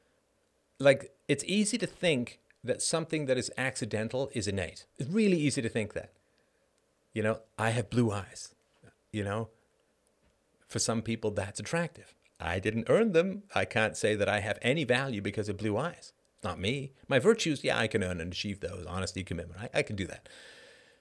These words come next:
But, you know, the fact that I'm almost six feet tall, the fact that I have a good physique, the fact that I have a pleasant face, the fact that I have a strong jawline, I, I didn't earn any of these things. Completely accidental. I can't take any pride or think that I have value because of these things.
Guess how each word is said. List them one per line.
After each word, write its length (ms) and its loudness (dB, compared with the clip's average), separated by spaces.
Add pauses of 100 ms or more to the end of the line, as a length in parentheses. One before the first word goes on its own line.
(680)
But, 200 6
you 80 6
know, 100 6
the 80 2
fact 300 0
that 100 6
I'm 160 2
almost 240 2
six 160 -2
feet 240 -6
tall, 240 4
the 80 -4
fact 280 -2
that 100 0
I 80 0
have 180 -2
a 40 -8
good 200 -4
physique, 380 -2
the 80 -8
fact 280 -2
that 100 0
I 120 0
have 180 -4
a 40 -14
pleasant 380 -2
face, 280 -2
the 100 -12
fact 260 -4
that 80 -2
I 80 0
have 100 -4
a 40 -4
strong 320 -2
jawline, 560 0
I, 200 -8
I 20 -6
didn't 220 0
earn 180 4
any 160 0
of 80 -4
these 200 -2
things. 200 -2
Completely 400 -4
accidental. 540 -2
I 40 -10
can't 220 -8
take 180 -6
any 140 -2
pride 600 -6
or 80 4
think 220 -2
that 80 0
I 40 2
have 260 -2
value 380 -2
because 320 -4
of 100 -8
these 220 -8
things. 320 -12